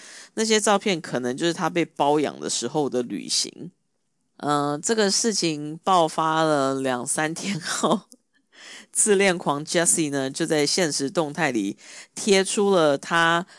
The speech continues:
网站上，对，他有一个专属的网站，上面卖他的书啊，然后他的日历啊，还有卖他的，诶，是，啊，卖他跟别人一起设计的钻石吧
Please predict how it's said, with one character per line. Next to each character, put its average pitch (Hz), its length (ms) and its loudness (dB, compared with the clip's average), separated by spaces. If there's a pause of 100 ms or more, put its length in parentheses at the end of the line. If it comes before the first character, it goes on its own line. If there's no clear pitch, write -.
(160)
网 151 380 2
站 185 320 2
上， 135 400 0 (140)
对， 156 260 4
他 160 160 0
有 147 160 4
一 131 40 -2
个 143 220 2
专 175 340 0
属 139 200 -6
的 120 140 0
网 113 260 -2
站， 170 220 0
上 165 100 -2
面 151 140 -2
卖 160 220 0
他 156 100 -2
的 147 100 -4
书 147 460 -2
啊， 151 280 2
然 139 140 -2
后 147 220 -4
他 143 140 -6
的 139 100 -4
日 156 300 -4
历 156 260 -2
啊， 143 420 0 (460)
还 160 220 0
有 151 580 4
卖 170 320 0
他 156 260 0
的， 143 1000 2 (580)
诶， 247 220 -6 (140)
是， - 180 -10
啊， 165 120 0 (220)
卖 214 200 4
他 190 220 2
跟 196 240 2
别 156 200 2
人 151 200 2
一 185 60 -4
起 143 200 -2
设 180 300 2
计 160 300 -4
的 139 180 0
钻 147 320 -2
石 113 320 -4
吧 113 340 -2